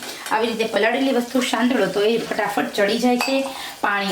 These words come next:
ઓછું વપરાય છે અને એની મીઠાશ જળવાઈ રહે છે. એક વાટકી દાળ હતી તો મેં અહીંયા અડધી વાટકી પાણી લીધું છે. ત્રણ મિનિટ થાય, ધીમે ધીમે સંતળાઈ જાય એટલે પાણી ઉમેરી દેવાનું છે આપણે. અને દાળ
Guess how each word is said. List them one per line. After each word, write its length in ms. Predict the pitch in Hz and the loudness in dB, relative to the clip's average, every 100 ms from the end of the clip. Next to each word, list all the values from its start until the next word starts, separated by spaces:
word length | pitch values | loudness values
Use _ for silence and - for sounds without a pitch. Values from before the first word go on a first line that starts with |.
| - | 0
ઓછું 340 | 196 214 269 | 0 2 2
વપરાય 400 | 269 262 277 269 | 2 2 2 2
છે 180 | 269 - | 2 0
અને 220 | 262 202 | 0 0
એની 100 | 196 | 2
મીઠાશ 600 | 196 196 - 254 - - | 2 0 0 -2 -2 -4
જળવાઈ 260 | 202 196 190 | -2 0 0
રહે 220 | 180 175 | 0 -2
છે. 200 | 170 - - - - - | -4 -8 -10 -10 -10 -6
એક 240 | - 285 277 | -2 0 0
વાટકી 340 | 277 277 285 | -2 -2 0
દાળ 240 | 220 208 220 | 0 0 -2
હતી 280 | 226 185 | -2 -2
તો 140 | 175 185 | -2 0
મેં 160 | 190 | 0
અહીંયા 200 | 208 196 | 0 -2
અડધી 260 | - 180 240 | -2 2 4
વાટકી 280 | 262 254 247 | 4 0 -2
પાણી 300 | - 196 220 | -2 -2 -2
લીધું 300 | 202 185 196 | 0 2 2
છે. 160 | - 262 294 - - - | 2 2 0 -2 -4 -2
ત્રણ 200 | 233 254 | 0 4
મિનિટ 240 | 294 277 233 - | 4 4 2 -2
થાય, 180 | 202 196 | 0 0
ધીમે 260 | 196 196 190 | 0 0 2
ધીમે 300 | 196 190 185 | 2 2 0
સંતળાઈ 600 | - - 202 226 254 233 | 0 0 0 2 2 2
જાય 140 | 196 | 2
એટલે 140 | 180 180 | 2 2
પાણી 320 | 190 190 247 | 2 0 0
ઉમેરી 340 | 277 208 202 180 | 0 0 2 2
દેવાનું 360 | 175 185 185 | 2 2 0
છે 180 | - 202 | 0 0
આપણે. 220 | 175 196 302 285 - - - - - - - - - - - - - - - - - - | 0 0 0 0 -2 -4 -6 -6 -4 -2 -4 -6 -8 -8 -4 -2 -4 -6 -8 -18 -14 -6
અને 180 | - 202 | -2 -2
દાળ 260 | 214 196 | 0 -2